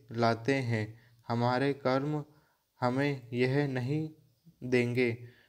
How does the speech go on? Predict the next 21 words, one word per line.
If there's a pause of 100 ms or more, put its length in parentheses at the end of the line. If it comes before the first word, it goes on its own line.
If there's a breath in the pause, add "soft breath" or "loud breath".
(200 loud breath)
बल्कि (460)
हमें (400)
हर (440)
कर्म
को (520)
शांति
और (360)
खुशी
के (460 soft breath)
साथ (300)
करना
होगा, (540 loud breath)
तभी (600)
यह (100)
जीवन
में (120)
स्थायी
रूप
से (560 soft breath)
रहेंगे। (640 soft breath)
जीवन